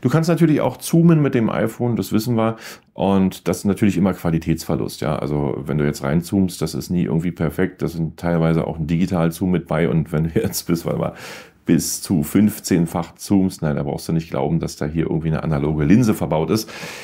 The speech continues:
Das ist natürlich nicht der Fall. Aber zoom, ein bisschen mal reinzoomen, wenn du jetzt irgendwas direkt haben möchtest und hier gleich sehen willst, funktioniert das perfekt. Dann geht's weiter. Hier hast du noch die Möglichkeit,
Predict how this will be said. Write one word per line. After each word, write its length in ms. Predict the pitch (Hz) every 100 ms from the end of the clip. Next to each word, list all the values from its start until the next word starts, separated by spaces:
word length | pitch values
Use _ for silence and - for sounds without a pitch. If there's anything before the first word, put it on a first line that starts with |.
| - - -
Das 200 | 90 87
ist 100 | 92
natürlich 540 | 87 90 82 82 - _
nicht 540 | - 76 90 - - -
der 140 | 69
Fall. 340 | - 62 55 -
Aber 320 | 139 170 147
zoom, 460 | - - 165 160 120
ein 20 |
bisschen 300 | 104 123 123
mal 180 | 107 87
reinzoomen, 540 | 76 101 120 - 113
wenn 100 | 101
du 60 | 92
jetzt 140 | 87
irgendwas 300 | - 95 87
direkt 440 | - 82 82 - -
haben 240 | 82 90
möchtest 360 | 82 82 85 -
und 300 | 76 71 - - - _ -
hier 180 | 90
gleich 400 | 73 73 71 71 -
sehen 380 | 69 73 85 82
willst, 360 | 82 80 - - - - _
funktioniert 540 | - 110 90 85 82
das 320 | 82 80 - _
perfekt. 1300 | - 78 76 78 76 76 - - - - - - - -
Dann 240 | - 117 151
geht's 220 | 139 139
weiter. 420 | 107 113 127 123 -
Hier 280 | 113 117
hast 200 | 110 107
du 40 | 104
noch 120 | 98
die 120 | -
Möglichkeit, 680 | 95 90 98 - 95 90